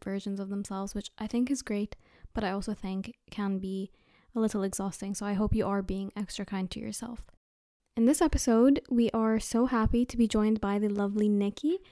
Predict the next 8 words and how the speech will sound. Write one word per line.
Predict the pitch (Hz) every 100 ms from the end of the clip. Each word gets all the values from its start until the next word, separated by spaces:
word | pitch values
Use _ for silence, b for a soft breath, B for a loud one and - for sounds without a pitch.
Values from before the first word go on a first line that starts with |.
| B B
from | - 240 226
the |
Instagram | 214 220 220 220
page, | 214 202 208 - -
it's | 208 202 -
underscore | 208 208 214 - 208 214 b b b
Nicolette | 226 214 220 208
Marie, | - 208 202 214 269